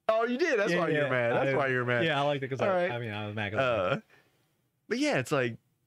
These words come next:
Speaker 1: are they just teaching, like, the calves
Speaker 2: No, it's just something cool.
Speaker 1: how to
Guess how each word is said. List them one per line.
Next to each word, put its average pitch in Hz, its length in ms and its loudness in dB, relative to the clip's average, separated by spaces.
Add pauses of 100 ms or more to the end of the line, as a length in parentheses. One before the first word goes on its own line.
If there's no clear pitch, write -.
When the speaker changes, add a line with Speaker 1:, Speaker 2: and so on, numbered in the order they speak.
(760)
Speaker 1:
are 143 100 2
they 131 140 0
just 131 220 -2
teaching, 160 360 -4
like, 143 200 -6
the 101 140 -2
calves 143 680 -6 (600)
Speaker 2:
No, 240 140 0
it's 202 120 0
just 214 140 -4
something 127 180 -2
cool. - 140 0
Speaker 1:
how 160 100 0
to 117 360 0